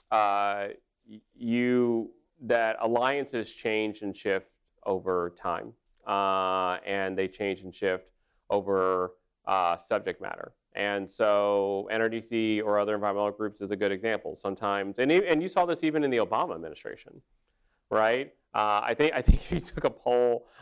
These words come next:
of N R D C employees of, of would they take Obama back, I think you kinda know what the result would be. That didn't mean that N R D C didn't fight with the Obama administration. Uh, and that doesn't, that didn't, that doesn't mean that,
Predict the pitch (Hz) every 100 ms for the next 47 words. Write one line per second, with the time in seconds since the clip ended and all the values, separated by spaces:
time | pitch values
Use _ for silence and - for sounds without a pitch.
0 | - 120 110 107 113 120 110 123 113 240
1 | 233 185 156 131 117 113 123 107 101 110
2 | 101 101 98 _ - 98 92 - _ _
3 | _ - 120 202 247 202 143 131 127 123
4 | 120 123 117 _ _ - 113 - 131 120
5 | 120 113 107 101 147 131 98 95 95 -
6 | _ _ _ _ - 156 180 220 214 185
7 | 151 151 151 147 135 135 131 104 - 110
8 | 104 104 101 98 104 123 131 120 - -
9 | - - _ _ _ _ - 117 113 110
10 | 117 131 123 123 127 139 135 123 - 120
11 | 123 - 156 120 110 120 120 120 117 113
12 | 104 101